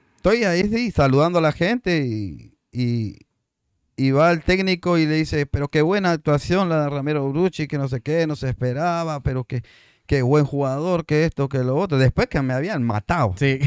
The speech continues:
Speaker 1: Porque me habían matado.
Speaker 2: <laughs>
Speaker 1: Es cierto, me habían matado
Speaker 2: <laughs>
Speaker 1: totalmente.
Speaker 2: Ahí te desenterraron entonces
Speaker 1: Ah,
Speaker 2: para
Speaker 1: sí,
Speaker 2: sacar
Speaker 1: ahí me
Speaker 2: la vida,
Speaker 1: reviví,
Speaker 2: ¿no?
Speaker 1: reviví.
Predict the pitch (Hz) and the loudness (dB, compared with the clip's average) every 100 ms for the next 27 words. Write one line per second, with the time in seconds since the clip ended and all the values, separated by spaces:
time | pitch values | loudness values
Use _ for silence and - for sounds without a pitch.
0 | - - 120 - 180 202 165 160 165 127 | -2 -2 2 4 4 4 2 2 -2 -4
1 | - - - - _ _ - 143 143 208 | -8 -12 -10 -14 _ _ -4 -2 2 2
2 | 175 147 139 156 208 190 165 240 208 220 | 2 2 4 4 2 2 2 4 4 2
3 | 180 151 - 196 185 226 202 - 95 107 | 2 0 4 4 6 4 2 0 0 0
4 | 131 139 160 151 156 143 135 139 165 160 | 0 4 4 4 2 2 2 4 4 4
5 | 147 135 156 143 131 123 143 147 131 156 | 2 2 0 2 0 2 2 2 2 2
6 | 190 196 190 185 160 156 160 170 165 214 | 2 2 2 4 4 6 8 10 10 10
7 | 208 135 131 147 160 170 | 6 4 2 4 6 6